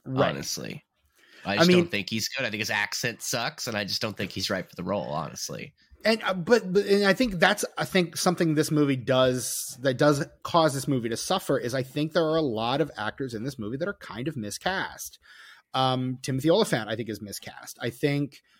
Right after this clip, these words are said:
Speaker 1: uh, Robert Knepper, to some degree, is also miscast. Um, uh, Henry Ian Cusick is, is, I, I loved him as Desmond on Lost, but what the hell is he doing here? I don't know.
Speaker 2: Oh, no,
Speaker 1: Um,
Speaker 2: man.
Speaker 1: like, what's, what's he, what's he doing in this, in this movie? I'm, I'm not entirely sure. Like,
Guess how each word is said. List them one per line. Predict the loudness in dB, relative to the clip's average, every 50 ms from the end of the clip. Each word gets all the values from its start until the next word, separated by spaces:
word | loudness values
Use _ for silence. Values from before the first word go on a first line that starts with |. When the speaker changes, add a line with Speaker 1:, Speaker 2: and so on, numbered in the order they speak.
| _ _ _ _ _
Speaker 1:
uh, | -4 0 0 2 2 0 2
Robert | 2 2 2 2 4 4
Knepper, | 4 4 6 6 4
to | 4 4
some | 0 -2 -2
degree, | -2 -4 -4 -6 -6 -6 -6
is | -8 -6 -6
also | -6 -6 -6 -6 -6 -6
miscast. | -6 -8 -10 -12 -10 -10 -12 -12 -12 -16 -16 -16 -16 -16 _
Um, | -4 -2 0 0 0 -2 -4 -6 -8 -10 -18 -20 -20 _ _ _ _ _ _ _ _ _ _ _ -2
uh, | -2 0
Henry | 0 0 2 2 2 2 2
Ian | 2 2 2 0 0
Cusick | 0 0 0 0 2 0 -2 -2 -2 -10 -10
is, | -2 -2 0 0 -2 -4
is, | -4 -4 -4 -4 -4 -4
I, | -2 0
I | 2 4
loved | 4 6 6 4 4 4
him | 0 2 2
as | 2 2 2
Desmond | 4 2 2 4 2 0 2 2
on | 2 0 0
Lost, | 0 -2 -2 -2 -4 -6 -8
but | -10 -10
what | -8 -8 -10 -6
the | -6 -6
hell | -4 -2 -2 0 0
is | 0 -2
he | -2 -4
doing | -2 -2 -2 -2 -2
here? | -4 -4 -6 -6
I | -6 -4
don't | -4 -4 -2 -2
know. | -2 -2 -2 -2 -4 -6 -14 -20 _ _ -20 -20 -20 -10 -8
Speaker 2:
Oh, | -6 -6 -6
no, | 0 2
Speaker 1:
Um, | 4 4 4 4 4
Speaker 2:
man. | 2 0 -2 -4 -6 -10 -18 _ _
Speaker 1:
like, | -6 -6 -2 2
what's, | 0 0 0 0
what's | -2 -2 -2 0
he, | 0 2
what's | 2 2 2 0
he | -2
doing | -4 -4 -2 -2 -2
in | -2 -2
this, | -4 -6 -6 -10 -14 -18 -10
in | -8 -6 -6 -6
this | -8 -10 -10
movie? | -12 -12 -10 -10
I'm, | -10 -10 -10 -8
I'm | -6 -4
not | -4 -4 -6 -6 -8
entirely | -6 -4 -2 -2 0 0 0
sure. | -2 -2 -2 0 0 2 2
Like, | 2 0 -2 -2